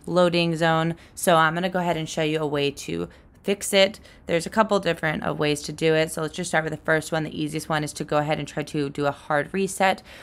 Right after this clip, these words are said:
without plugging your phone into the iTunes store just to see if that will turn off.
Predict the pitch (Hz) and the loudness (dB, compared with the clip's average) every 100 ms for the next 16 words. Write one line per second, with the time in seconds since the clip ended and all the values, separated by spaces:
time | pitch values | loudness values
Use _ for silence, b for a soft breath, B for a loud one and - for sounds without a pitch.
0 | B 190 185 170 170 165 160 151 - 143 | B 4 8 6 6 0 0 -2 -2 -2
1 | 143 - 175 156 156 - 151 - 151 143 | -2 -4 2 4 4 0 -6 -2 2 4
2 | 147 - 165 - 156 143 147 - 160 82 | 2 -4 -10 -6 -2 0 0 0 0 0
3 | - 156 180 180 | 0 6 8 8